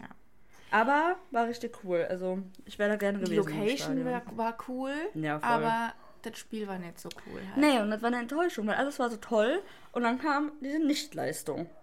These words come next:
Speaker 1: Ja, die zweite Halbzeit war dann etwas besser, aber insgesamt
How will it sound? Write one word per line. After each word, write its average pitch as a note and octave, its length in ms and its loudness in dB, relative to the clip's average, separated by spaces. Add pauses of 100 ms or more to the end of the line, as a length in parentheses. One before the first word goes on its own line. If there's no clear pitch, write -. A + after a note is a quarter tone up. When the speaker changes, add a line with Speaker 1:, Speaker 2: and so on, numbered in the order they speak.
(640)
Speaker 1:
Ja, G3+ 100 -6
die F#3+ 80 -8
zweite A3+ 260 -4
Halbzeit A3 280 -4
war F#3+ 100 -2
dann F#3 100 -4
etwas F3+ 260 -10
besser, A3+ 480 -4
aber F#3 280 -4
insgesamt G3 720 -6